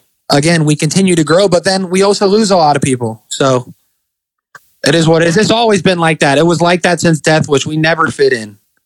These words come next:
We never fit in there. We never fit in, in regular hardcore shit. And people who listen to hardcore know what I'm talking about. There's, like, all kinds of, I mean, there's just different, especially, but there was, there's just, there was different kind of, like, subcultures within the subculture in a lot of ways, you know?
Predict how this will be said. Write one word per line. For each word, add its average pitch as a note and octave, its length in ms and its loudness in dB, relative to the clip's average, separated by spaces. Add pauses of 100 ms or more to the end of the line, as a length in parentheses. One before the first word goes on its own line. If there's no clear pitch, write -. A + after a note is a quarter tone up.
(140)
We C#3 80 2
never D#3 260 2
fit E3 160 0
in D#3+ 140 -2
there. D#3 460 -2 (220)
We C#3 80 0
never D#3 220 2
fit D#3+ 240 0
in, D#3+ 300 -2
in D3 120 2
regular D3+ 380 2
hardcore D3 540 2
shit. D3 340 0 (340)
And D3 100 0
people E3 220 0
who D#3+ 80 2
listen E3 240 0
to C#3+ 60 2
hardcore C#3+ 360 2
know C#3 120 2
what C3 100 2
I'm B2 120 0
talking A#2 260 -2
about. A2+ 280 0
There's, B2 140 2
like, B2 140 2
all B2 180 0
kinds A#2+ 300 -2
of, A2 180 -2 (600)
I G#2+ 40 -2
mean, A#2 60 4
there's B2 140 2
just B2+ 220 -2
different, C3 380 -2 (1040)
especially, G3 380 0
but C#3 180 -2 (100)
there B2 140 0
was, A#2+ 380 0
there's C3 160 0
just, C3+ 160 0
there C#3 100 2
was C3+ 220 0
different C#3+ 340 -2
kind C#3 200 0
of, B2 60 0
like, A#2 180 0
subcultures D3+ 920 -2
within C#3+ 280 0
the B2+ 60 0
subculture C#3 640 -2
in A#2 60 0
a A2+ 60 0
lot A2 200 0
of A2 60 2
ways, G2+ 360 -2
you G#2+ 80 -14
know? G#2+ 120 -10